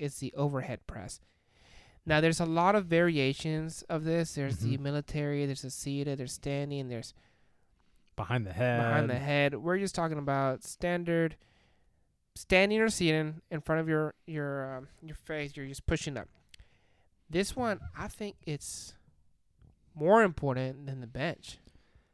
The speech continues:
Speaker 2: I do too, man. I, <sighs> there's also even some, like, strength coaches, like, we can, uh, we can, like, throw out Mark Ripito and, uh,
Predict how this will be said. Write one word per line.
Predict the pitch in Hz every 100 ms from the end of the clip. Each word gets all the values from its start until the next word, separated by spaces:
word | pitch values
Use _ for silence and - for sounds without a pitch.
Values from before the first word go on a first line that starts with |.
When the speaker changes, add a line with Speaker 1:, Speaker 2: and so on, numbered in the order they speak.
| _ _
Speaker 2:
I | 147
do | 143
too, | 131 117
man. | 101 95 95 87 - - -
I, | 127 123 123 123 120 117 117 - _ _ _ _ - -
<sighs> | - - - - - 170
there's | 135
also | 151 170 170
even | 147 135 139
some, | - 120
like, | 113 107
strength | - 131 123
coaches, | - 127 - 123 117 107 113
like, | 104
we | 117 110
can, | 113 110 110 -
uh, | 113 104 104 -
we | 120 123
can, | 117 107
like, | 104 104
throw | - 110
out | 104
Mark | 113 113
Ripito | 120 113 113 117 110 107 - - - _ _ -
and, | 120 110 107 104
uh, | 104 104 101